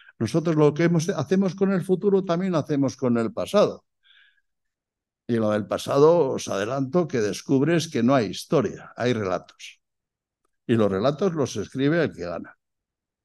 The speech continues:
Los demás, por ejemplo, y este es un problema que tenemos los vascos, yo de-, lo he descubierto con la novela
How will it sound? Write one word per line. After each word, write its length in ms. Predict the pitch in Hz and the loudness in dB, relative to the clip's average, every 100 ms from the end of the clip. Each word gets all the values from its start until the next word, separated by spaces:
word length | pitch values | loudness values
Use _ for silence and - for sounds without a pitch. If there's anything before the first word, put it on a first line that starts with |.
| _ _ _ _ _ _ | _ _ _ _ _ _
Los 180 | 107 104 | -6 -4
demás, 680 | 110 131 190 185 190 - - | 2 4 4 4 -2 -6 -12
por 160 | - 101 | -8 -6
ejemplo, 380 | - 151 135 120 | -2 -2 0 0
y 40 | |
este 160 | 131 143 | 0 0
es 80 | 160 | -2
un 140 | 151 | -2
problema 400 | 127 139 151 135 | 0 2 4 4
que 80 | 107 | 2
tenemos 360 | 104 120 143 147 | 0 0 0 2
los 180 | 143 135 | 0 -2
vascos, 400 | 151 - 170 117 | -4 -2 -6 -2
yo 200 | 113 139 | 0 0
de-, 120 | 147 | 0
lo 140 | 113 117 | 0 0
he 60 | |
descubierto 640 | 120 - 123 135 139 131 95 | 0 0 0 2 0 -4 -6
con 160 | 101 | -4
la 100 | 95 | -4
novela 520 | 92 117 156 147 156 | -4 -2 -2 0 -4